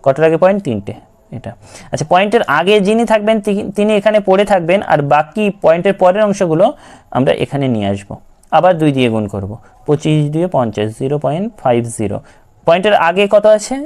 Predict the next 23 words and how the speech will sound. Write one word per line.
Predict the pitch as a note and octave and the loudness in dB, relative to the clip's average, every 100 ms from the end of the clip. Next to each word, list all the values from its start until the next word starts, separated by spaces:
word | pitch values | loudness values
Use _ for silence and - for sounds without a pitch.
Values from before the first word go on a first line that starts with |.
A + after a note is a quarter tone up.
| D#4+ C#3 | -6 -4
জিরো, | D3 F#3+ D#3 | 0 2 2
সেটাকে | E3+ F#3 G3 | 0 0 0
রেখে | F#3+ G#3+ | 2 2
আসবো, | E3+ E3 | 2 2
পয়েন্টের | E3+ E3 F#3 | 0 0 0
পরের | F3+ E3+ E3+ | 2 2 2
অংশটা | F#3 F3+ G3+ | -4 -4 -6
সামনে | G3 E3+ F3 | -6 -4 -2
নিয়ে | C#3+ A#2 | -2 -2
আসবো। | G#2 A2+ - - - | -6 -10 -14 -20 -8
আবার | C3 C#3+ F3+ | 0 2 4
দুই | F3 | 2
দিয়ে | E3+ F3 | 0 0
গুণ | E3 D#3 | 0 -2
করলে | D3 D3 D3+ G3 F3+ | 0 0 0 -2 -2
কত? | F3 C#4 - _ - | -4 -8 -12 _ -6
ওয়ান | A#2+ C#3+ D#3+ | -2 0 0
পয়েন্ট | D#3 C#3+ - | 0 0 -4
জিরো। | G2+ G2+ - _ _ _ _ _ _ - - - - | -6 -8 -14 _ _ _ _ _ _ -20 -20 -20 -8
এই | - | -4
পয়েন্টের | C3+ E3+ F3+ | 0 0 2
আগের | F3 D#3 E3+ | 2 2 0
জনকে | F#3+ F#3+ | 0 0